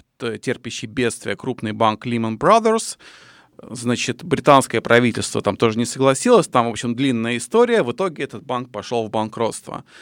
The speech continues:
И это произошло буквально несколько лет назад. У меня такой вопрос. Сейчас очень популярна фраза «можем повторить». А можем ли мы повторить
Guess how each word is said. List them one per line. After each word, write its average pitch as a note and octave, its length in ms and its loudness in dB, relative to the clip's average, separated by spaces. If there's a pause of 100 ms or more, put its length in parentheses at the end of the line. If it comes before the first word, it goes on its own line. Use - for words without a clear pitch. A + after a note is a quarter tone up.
(400)
И A3+ 160 0
это F3 260 0
произошло B2 580 0
буквально C3+ 800 2
несколько A#2 600 -4
лет A#2 280 -2
назад. A2 360 -4 (720)
У - 100 -8
меня C3+ 220 -2
такой F#3 400 2
вопрос. A2+ 400 -2
Сейчас - 500 -2
очень E3 320 -4
популярна C#3 640 -2
фраза D#3 580 0
«можем C#3 540 -4
повторить». C3+ 760 -4 (580)
А A#2 100 -2
можем G3 340 0
ли D#3 100 0
мы A#2+ 140 -2
повторить A#2 600 -8